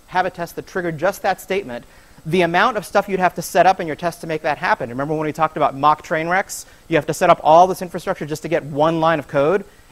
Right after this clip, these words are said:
And you do that and you go, "God, testing is really not worth it," right? All, I, I wrote twenty lines of setup so that I could test two lines in my function.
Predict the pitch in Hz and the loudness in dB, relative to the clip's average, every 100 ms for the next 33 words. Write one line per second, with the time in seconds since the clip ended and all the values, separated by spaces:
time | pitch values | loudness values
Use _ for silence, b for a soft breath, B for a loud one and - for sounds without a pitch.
0 | b 170 165 170 170 180 220 214 226 170 | b 0 -2 -8 -6 -4 0 2 4 4
1 | 151 160 156 208 139 - 226 185 151 135 | 0 -2 0 0 0 -2 -6 -4 -6 -6
2 | 139 214 139 147 156 139 180 113 104 117 | -2 0 0 0 0 0 -2 -4 -8 -6
3 | 127 - b b 156 180 165 165 165 165 | -6 -12 b b 4 6 4 4 4 4
4 | 165 208 226 226 220 175 - 226 185 131 | 0 -2 0 0 -2 -4 0 4 4 2
5 | - b b b 170 170 160 147 180 - | -2 b b b 2 2 2 -2 -6 -6
6 | - 202 196 160 160 139 - 160 - 107 | -6 -2 -2 -2 -6 -8 -8 -10 -12 -18